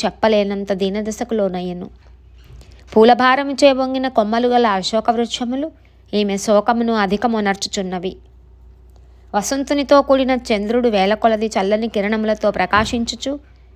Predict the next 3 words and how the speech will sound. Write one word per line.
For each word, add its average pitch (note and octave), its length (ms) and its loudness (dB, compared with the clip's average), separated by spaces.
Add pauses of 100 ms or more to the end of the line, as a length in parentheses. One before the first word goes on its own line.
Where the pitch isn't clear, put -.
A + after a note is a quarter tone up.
(240)
ఈమె G3 260 0
విరహతాపమును A#3 840 2
ఇనుమడింపజేయుచున్నాడు. G#3+ 1300 -2